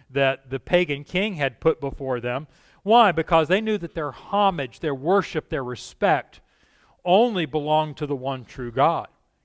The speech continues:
And they were willing to pay the price for that. You know, people still are unwilling to humble themselves. Now, you don't have to just say, "I'm not gonna kneel." It can be a simple thing of, "No, I don't wanna hear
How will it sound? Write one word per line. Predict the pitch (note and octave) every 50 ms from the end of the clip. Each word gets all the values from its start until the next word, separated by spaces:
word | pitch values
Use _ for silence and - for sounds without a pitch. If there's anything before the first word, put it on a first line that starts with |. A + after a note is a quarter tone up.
| _ -
And | B2 B2+
they | D3 D#3+
were | F#3 F3+ D#3+ C3+
willing | C3 C#3+ D#3 D#3+ D#3 D3 C#3+ C3+
to | - -
pay | - C3+ C#3 C3
the | A#2 A2+
price | - - - C3+ C3+ C#3+ -
for | - - B2 A#2+
that. | A#2 A2 G#2+ G2+ A2 _ _ _ _ _ _ _ - - _
You | - F#3+ G3
know, | G3+ F3+
people | E3 - - G#3 A3 G#3+ - E3+ D#3+
still | - - - - E3 E3 E3 F3 F#3 G3 F3+ _ _ _ _ _ _ _ _ _ _ -
are | C#3+ C#3+ C#3+ D3
unwilling | D#3 E3 D#3+ D3+ D#3+ D#3 D#3 D#3+ D#3+ E3 E3 D3+
to | - - D#3 C#3+ C3+ B2+ A#2 _ _ _
humble | - - - D#3 E3+ E3+ D#3 D3+ D3 C#3
themselves. | C#3 C#3 C#3 - - D#3+ D3 D3 D#3 E3+ E3+ - -
Now, | D3 C#3+ C3+ - _ _ _ _ _ _ _
you | - D3+ F3+
don't | F#3 F3 C#3
have | C3 D#3+ D#3+ D#3 -
to | C#3+
just | B2+ C3 - -
say, | D#3 C#3+ C#3+
"I'm | C3 C3+ D3+ D#3
not | D3+ C#3+ C3+ -
gonna | C#3 B2 A2+
kneel." | A2 B2 C3 D#3 F3+ D#3+ C#3+ B2+ C3 C3+ _ _ _ _ _ _ _ _ _ _ _ _ _ _ _ _ _ -
It | D#3+ D#3+
can | - E3 D3+ D3
be | C#3 D3+ D3 D3 D3 C#3 - _
a | C3 C3
simple | - - E3+ D3 - D3
thing | B2+ - D3+ C#3+ C#3+ C#3+
of, | C3+ C3+ C3 C3 B2 - - _ _ _ _ _ _ _ _
"No, | - D3 D3+ D3 C#3+ C#3+ C#3 C3+ -
I | C#3 C#3+ D#3+
don't | D#3+ D#3+ D#3+
wanna | D3+ C#3+ C#3 C3+ B2 _
hear | - D#3+ D#3 D3+ D3 C#3 B2+ A#2+